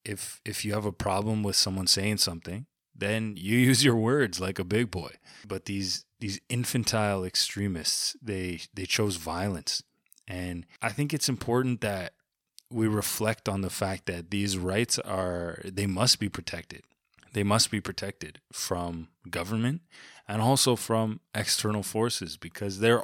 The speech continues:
are people, like I said, there are people and groups who do not want you to have these, these freedoms and who don't, who do not want you to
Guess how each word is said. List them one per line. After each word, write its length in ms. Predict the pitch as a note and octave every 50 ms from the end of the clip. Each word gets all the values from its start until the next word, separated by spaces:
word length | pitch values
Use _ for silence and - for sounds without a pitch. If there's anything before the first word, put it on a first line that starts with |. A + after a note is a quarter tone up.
| - -
are 300 | G2 G2+ A2+ B2+ C3 B2+
people, 600 | - - - A2 A2 - - E2 E2 A2 - - _
like 200 | - F#2 G2 -
I 80 | A2+ G#2+
said, 280 | - - G#2+ F2 E2 -
there 200 | F2+ F#2 F#2 - - -
are 220 | - F#2+ G#2 A#2
people 480 | - - G#2 F#2 E2+ - E2+ F#2+ A2 A#2
and 240 | - - F#2 A2+ A#2
groups 480 | G2+ G2+ F2 D#2+ E2+ G2 - - - - - - - - - -
who 180 | - A2 A2 A2
do 200 | G2+ F#2+ G#2 G#2+
not 280 | G#2 G#2+ A2 A#2+ G#2+ G2+
want 280 | G2 G2+ G#2 G#2+ G#2+
you 120 | G#2 G#2+ F#2+
to 140 | - - F2+
have 360 | E2+ F#2+ G2 G#2 G#2+ G2 F#2
these, 480 | F#2 F2+ E2+ E2 E2 E2 - - - - _ _ -
these 180 | F#2+ F2 E2+
freedoms 520 | - - A2 G#2+ G#2 F2 D#2+ D#2 D2+ - -
and 160 | D#2 E2 F2+
who 100 | F#2+ F2+
don't, 320 | E2+ F#2 F#2 F#2 F#2 F#2 - -
who 120 | - G#2+ G2+
do 160 | F#2 G2 G2
not 240 | G2+ G2 F#2 F2+ F2+
want 260 | F#2 F#2+ G2 G#2 G#2
you 120 | G2+ G2
to 440 | F2 - - F#2 F2+ F2 F2 E2 -